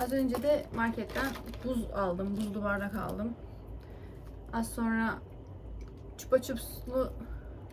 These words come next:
melon milk soda içeceğimi dökeceğim ve içeceğim. Oh. Ölme Karabaş, ölme. Hı,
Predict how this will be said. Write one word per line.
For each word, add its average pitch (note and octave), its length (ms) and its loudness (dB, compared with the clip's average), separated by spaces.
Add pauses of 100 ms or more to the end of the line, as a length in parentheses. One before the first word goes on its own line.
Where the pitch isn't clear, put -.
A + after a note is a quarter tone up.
(640)
melon D4 460 10
milk D4 200 4
soda G3 480 2 (1300)
içeceğimi A#3 560 6
dökeceğim A3 440 2
ve G#3 60 4
içeceğim. - 400 -4 (720)
Oh. G4 80 2 (1900)
Ölme C#4+ 340 8
Karabaş, A3+ 600 0
ölme. A#3+ 520 4 (2500)
Hı, - 60 -2